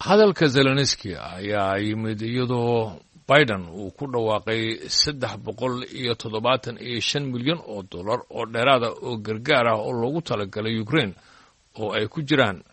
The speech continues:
rasaas, madaafiic iyo gaadiid. Dagaalka Bakhmut oo socday siddeed bilood ayaa ah kii ugu dheeraa ee maalmihii ugu dhiig daadashada badnaa colaadda Ukraine. Falanqeeyaasha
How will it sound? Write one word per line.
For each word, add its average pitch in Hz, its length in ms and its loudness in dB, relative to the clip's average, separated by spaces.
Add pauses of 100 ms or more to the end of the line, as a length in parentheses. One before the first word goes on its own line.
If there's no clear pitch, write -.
(160)
rasaas, 117 460 0 (100)
madaafiic 107 560 -2
iyo 113 240 -4
gaadiid. 104 400 0 (920)
Dagaalka 120 520 2
Bakhmut 107 440 -6
oo 107 160 -6
socday 107 360 -6
siddeed 135 400 0
bilood 90 400 -10
ayaa 110 480 -2
ah 104 40 -4
kii 127 600 -4
ugu 151 240 -2
dheeraa 98 500 -2 (140)
ee 110 400 0
maalmihii 120 640 -2
ugu 123 240 -2
dhiig 120 240 -4
daadashada 113 480 4
badnaa 92 420 -4 (840)
colaadda 113 380 2 (100)
Ukraine. 107 380 -2 (960)
Falanqeeyaasha 156 800 2